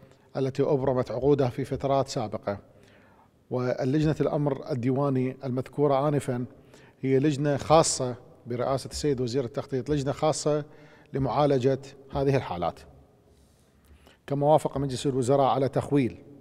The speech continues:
مدير عام دائرة العمل والتدريب المهني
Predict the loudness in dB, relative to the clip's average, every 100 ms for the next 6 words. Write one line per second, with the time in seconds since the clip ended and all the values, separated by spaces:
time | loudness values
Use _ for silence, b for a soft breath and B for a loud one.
0 | -20 -8 2 2 2 0 0 -2 -2 -4
1 | -4 -6 0 4 6 4 2 4 6 8
2 | 6 6 4 6 6 4 4 2 -2